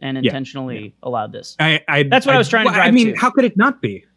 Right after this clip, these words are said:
Speaker 2: How could it not be?
Speaker 1: Um, well, I
Speaker 2: <laughs>
Speaker 1: certainly think there's a very good chance that that is exactly the case.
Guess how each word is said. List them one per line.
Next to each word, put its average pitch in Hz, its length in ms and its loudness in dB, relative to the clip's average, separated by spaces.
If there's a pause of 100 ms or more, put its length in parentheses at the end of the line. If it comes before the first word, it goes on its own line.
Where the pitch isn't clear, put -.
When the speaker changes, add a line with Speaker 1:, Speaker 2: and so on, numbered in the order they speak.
(440)
Speaker 2:
How 202 100 2
could 240 120 2
it 233 60 -2
not 262 200 0
be? 180 260 -10
Speaker 1:
Um, 320 520 4
well, 277 240 4
I 233 120 4
Speaker 2:
<laughs> - 20 2
Speaker 1:
certainly 269 360 0
think 254 240 -2
there's 208 160 0
a 180 60 -2
very 220 160 2
good 190 140 -2
chance 175 280 -2
that 147 140 -8
that 160 120 6
is 156 160 2
exactly 147 440 0
the 127 80 -4
case. 131 400 -8